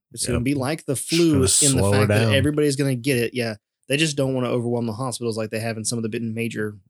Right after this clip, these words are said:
Speaker 2: Yep.
Speaker 1: metropolitan areas where the hospitals just cannot keep
Speaker 2: Yeah,
Speaker 1: up.
Speaker 2: can't handle the volume. Yeah, which
Speaker 1: Yeah.
Speaker 2: is crazy. But I don't know.
Speaker 1: Yeah.
Speaker 2: I,
Speaker 1: Yeah,
Speaker 2: I,
Speaker 1: COVID.
Speaker 2: you can't be too careful with that, to be honest with
Speaker 1: Yeah.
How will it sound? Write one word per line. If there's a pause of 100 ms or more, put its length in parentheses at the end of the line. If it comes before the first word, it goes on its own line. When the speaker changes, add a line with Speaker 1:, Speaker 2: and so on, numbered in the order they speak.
(120)
Speaker 2:
Yep.
Speaker 1:
metropolitan
areas (460)
where
the
hospitals
just
cannot (140)
keep
Speaker 2:
Yeah,
Speaker 1:
up.
Speaker 2:
can't
handle
the
volume. (140)
Yeah,
which
Speaker 1:
Yeah.
Speaker 2:
is
crazy.
But
I
don't
know.
Speaker 1:
Yeah. (460)
Speaker 2:
I,
Speaker 1:
Yeah,
Speaker 2:
I,
Speaker 1:
COVID.
Speaker 2:
you
can't
be
too
careful
with
that,
to
be
honest
with
Speaker 1:
Yeah.